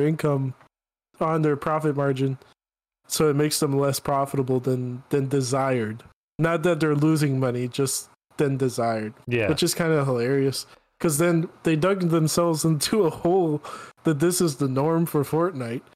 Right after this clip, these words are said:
Speaker 1: So they can't just stop giving <laughs> their money to other people.
Speaker 2: Yeah.
Speaker 1: You're like, "Hey guys, our game's awesome. You want some money? <laughs>
Speaker 2: Yeah.
Speaker 1: Get in here."
Speaker 2: I mean, I wouldn't even doubt that Fortnite's a lot more profitable than,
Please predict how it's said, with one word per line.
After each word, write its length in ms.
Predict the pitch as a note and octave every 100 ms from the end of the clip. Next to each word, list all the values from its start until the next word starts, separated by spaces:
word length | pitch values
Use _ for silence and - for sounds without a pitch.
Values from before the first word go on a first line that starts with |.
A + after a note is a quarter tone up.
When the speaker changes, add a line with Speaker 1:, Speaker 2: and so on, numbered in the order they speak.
| _ _ -
Speaker 1:
So 160 | D#3+
they 120 | D#3
can't 240 | - F3 E3
just 200 | E3 - -
stop 400 | C#3+ C#3+ C#3+ - _ _ E3
giving 320 | D3 D#3 D#3
<laughs> 60 | D3
their 180 | C#3 F#3+ C#3+
money 380 | F#3 E3+ G#3+ G3+
to 460 | - - A#3+ G#3 A3+
other 280 | D#3+ A#3+
people. 560 | F#3 G#3+ G#3+ G#3 G#3+ - _ -
Speaker 2:
Yeah. 380 | A#2+ A2+ G2+ G#2+
Speaker 1:
You're 220 | F#3+ F3
like, 100 | F3 - - -
"Hey 160 | G3 E3
guys, 300 | F3+ E3+ E3
our 120 | D3+
game's 400 | C#3 E3+ E3 D3+
awesome. 460 | D#3 D#3 D#3+ C#3
You 80 | C#3
want 200 | D3 D#3
some 240 | - D#3 D3
money? 420 | D3+ D3 E3 F3 - _ -
<laughs> 60 | D3+ - D#3 D#3+
Speaker 2:
Yeah. 160 | C#3
Speaker 1:
Get 140 | B2 E3
in 120 | D#3+
here." 380 | D3+ D3 C#3+ C3+ - _ _ _ _ _ -
Speaker 2:
I 100 | B2+
mean, 180 | C#3+ C#3+
I 100 | C3+
wouldn't 240 | C3 F3+ A3
even 220 | F3+ B2+
doubt 280 | B2 B2+ -
that 240 | A#2+ G#2 -
Fortnite's 560 | C3 A#2+ A#2 A2 -
a 60 | A2+
lot 200 | A2 A2
more 140 | A2
profitable 580 | - G#2+ G2+ G#2+ G2+ G#2
than, 180 | G2+